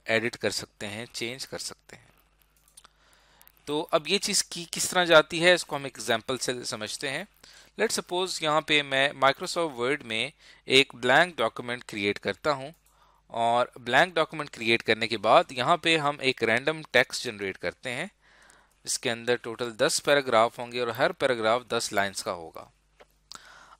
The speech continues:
अगर आप इसके अंदर देखें, तो अब जो ये टेक्स्ट जनरेट हुआ है, ये कंप्लीट हमारी बॉडी टेक्स्ट है। अभी तक हमने इसके ऊपर कोई हेडिंग अप्लाई नहीं की।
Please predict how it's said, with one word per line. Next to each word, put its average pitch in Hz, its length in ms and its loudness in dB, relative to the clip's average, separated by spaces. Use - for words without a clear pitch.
अगर 160 260 8
आप 175 280 10
इसके - 460 0
अंदर 113 220 0
देखें, 107 400 -6
तो 175 300 -10
अब 160 240 2
जो 175 80 -4
ये 170 100 2
टेक्स्ट - 340 2
जनरेट 113 380 -4
हुआ 120 240 -2
है, 131 260 -2
ये 220 180 -2
कंप्लीट 131 440 -4
हमारी 120 440 0
बॉडी 117 640 -4
टेक्स्ट - 360 0
है। - 220 -16
अभी 143 140 -2
तक 165 180 2
हमने 147 220 -4
इसके 147 200 -8
ऊपर 151 160 -8
कोई 147 200 -8
हेडिंग 117 380 0
अप्लाई 107 380 0
नहीं 98 220 -14
की। - 180 -20